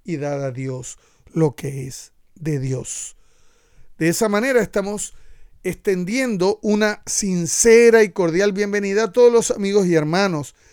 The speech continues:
que se reúnen con nosotros en este su espacio radiofónico, la Universidad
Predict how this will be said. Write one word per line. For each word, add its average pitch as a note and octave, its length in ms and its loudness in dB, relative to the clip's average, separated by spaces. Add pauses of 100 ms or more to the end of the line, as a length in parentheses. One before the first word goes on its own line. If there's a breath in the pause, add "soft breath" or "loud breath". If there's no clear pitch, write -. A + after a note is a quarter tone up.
(240 soft breath)
que F#3+ 140 0
se F#3+ 160 0
reúnen F#3+ 360 0
con G#3+ 180 2
nosotros G#3 720 -2 (320 soft breath)
en A#3 220 0
este A3+ 420 -2
su - 160 -6
espacio G#3 680 -2
radiofónico, F3 960 -4 (400 soft breath)
la F#3 320 2
Universidad F3 1200 -2